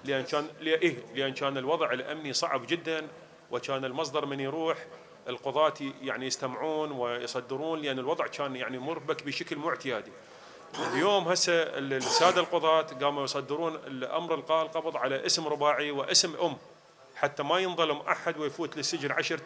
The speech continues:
أيام أو خمسطعش يوم وهو بريء. هذه الحالة موجودة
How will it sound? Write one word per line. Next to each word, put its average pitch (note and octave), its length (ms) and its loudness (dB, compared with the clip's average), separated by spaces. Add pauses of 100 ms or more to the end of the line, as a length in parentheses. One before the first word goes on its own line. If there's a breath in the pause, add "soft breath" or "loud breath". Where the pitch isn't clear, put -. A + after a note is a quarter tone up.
أيام D#3 200 2
أو C#3 100 2
خمسطعش E3 540 -2
يوم E3+ 180 0
وهو C#3 200 2
بريء. B2 260 -2 (640 loud breath)
هذه E3+ 260 8
الحالة D#3+ 320 4
موجودة D3+ 600 0